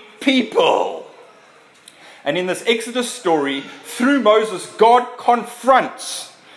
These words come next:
in the plagues, Pharaoh, the gods, and the occultic powers of Egypt. He's confronting these. Most notably, Pharaoh, who is meant to be an incarnate god, uh,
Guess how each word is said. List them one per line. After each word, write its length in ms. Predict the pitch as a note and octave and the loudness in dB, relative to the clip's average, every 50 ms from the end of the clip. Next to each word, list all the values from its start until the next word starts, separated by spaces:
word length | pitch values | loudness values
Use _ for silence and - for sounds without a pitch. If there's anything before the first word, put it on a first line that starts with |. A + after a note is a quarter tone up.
| - - - | -20 -10 -8
in 100 | F3 E3 | -4 -4
the 80 | E3 | -4
plagues, 840 | E3 - - G#3+ A3 A3 A3 A#3 A3 B3 - - - - - - - - - - - - _ _ | -4 0 2 4 4 4 4 2 0 -4 -10 -12 -12 -12 -14 -16 -20 -20 -20 -20 -20 -20 _ _
Pharaoh, 600 | - - - A#3 A#3 A3+ A3+ A3+ A3 A3 C#3+ C#3 - - - - - | -14 -2 4 4 6 6 6 4 2 0 -2 -4 -8 -14 -20 -10 -8
the 80 | D3+ D3+ | -8 -4
gods, 500 | D3+ - G#3+ A3 A3+ A3 A#3 A3+ - - | 0 4 4 6 6 4 2 0 -2 -6
and 180 | F#3 F3 F3 | -6 -4 -2
the 80 | F3 E3+ | -2 -2
occultic 500 | F3 - - B3 B3 B3 - A#3 - - | -2 0 0 0 0 0 -4 -8 -10 -8
powers 400 | - - G3+ G3 G3+ G3 F#3+ - | -4 0 4 4 4 4 2 -4
of 140 | D#3+ - - | -10 -10 -8
Egypt. 320 | F#3+ F#3 - D3+ - - - | -8 -6 -6 -6 -6 -6 -6
He's 160 | G3+ F#3+ - | -6 -8 -8
confronting 880 | - - F#3+ F#3 F#3 - - - G#3+ A#3 B3 B3+ - - - - D#3 C3+ | -6 -4 -4 -4 -4 -8 -2 0 2 2 2 0 -2 -6 -6 -6 -6 -8
these. 680 | C3 A2 G2 F#2 F#2 D#2+ E2 - - - - - - _ _ - - - _ _ _ _ _ _ - - - - - - _ | -8 -10 -10 -14 -18 -18 -20 -20 -20 -20 -20 -20 -20 _ _ -20 -20 -20 _ _ _ _ _ _ -20 -20 -20 -20 -20 -20 _
Most 300 | - E3 G#3 G#3 - - | 2 2 2 2 2 0
notably, 640 | E3+ F3+ A3+ B3 B3+ F#3 D3+ D3+ D3+ D3+ E3+ G3 - - - - - - | 2 2 4 4 2 -2 -4 -6 -6 -6 -6 -8 -10 -16 -20 -20 -20 -20
Pharaoh, 720 | - - - B3 A#3 B3+ B3+ A3 F#3+ E3 D#3+ E3 E3+ - - - - - | -16 -4 2 4 6 6 6 6 4 4 4 2 0 -4 -8 -16 -8 -4
who 80 | G#3+ | -2
is 400 | G#3+ G#3+ G#3 G#3 F#3 F#3 F#3+ F#3 | -2 0 0 2 0 0 0 -2
meant 200 | F#3+ G#3 G#3+ G#3+ | -6 -8 -8 -6
to 120 | - A#3 G3+ | -8 -8 -6
be 240 | E3 G#3 G3+ F#3+ F#3 | -4 -4 -2 0 0
an 120 | F#3 E3+ - - | 0 -2 -4 -4
incarnate 840 | - C4+ C4 B3+ - - - A#3+ G#3 G3 F#3+ F#3 E3+ D#3 - - - | -2 -2 -2 -2 -4 -4 -2 0 0 0 0 -2 -4 -4 -8 -12 -2
god, 460 | - A3 A3 G3 E3 D#3 D#3 D#3+ - - - - - - - - - - | 2 4 6 6 6 6 4 2 0 -6 -16 -18 -18 -20 -20 -18 -2 2
uh, 360 | F3 F3 F3 F3+ F3+ - | 4 6 6 6 4 0